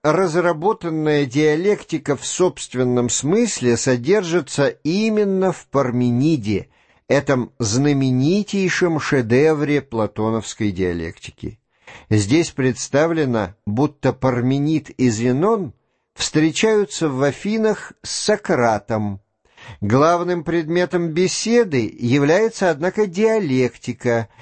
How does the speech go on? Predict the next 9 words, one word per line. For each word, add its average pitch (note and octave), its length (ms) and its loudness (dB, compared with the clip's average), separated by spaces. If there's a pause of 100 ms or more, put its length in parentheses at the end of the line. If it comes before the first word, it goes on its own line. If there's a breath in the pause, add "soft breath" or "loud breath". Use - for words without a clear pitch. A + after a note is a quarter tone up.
(160 loud breath)
разъяснение C#3 1300 0
которой G3 540 0
Платон C3 720 -2
вкладывает B2 920 0
в A2 80 -2
уста A#2+ 560 0 (140)
Парменида B2 1080 0 (120)
и B2 160 0
Зенона. F2+ 800 -4